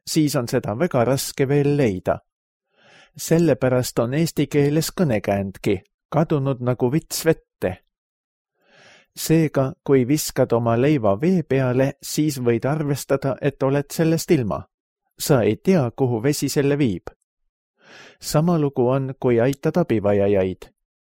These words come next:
Näiteks on võõrale inimesele midagi andes või laenates harva lootust seda tagasi saada.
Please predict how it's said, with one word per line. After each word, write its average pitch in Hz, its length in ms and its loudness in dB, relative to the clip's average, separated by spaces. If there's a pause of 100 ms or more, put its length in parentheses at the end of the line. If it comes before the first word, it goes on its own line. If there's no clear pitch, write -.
(540)
Näiteks 147 560 0
on 120 200 -2
võõrale 123 520 2
inimesele 123 680 -2
midagi 120 480 -2
andes 135 600 0 (100)
või 113 320 2
laenates 135 680 0 (120)
harva 123 460 0
lootust 139 560 -2
seda 151 180 2
tagasi 117 400 -2
saada. 95 440 -2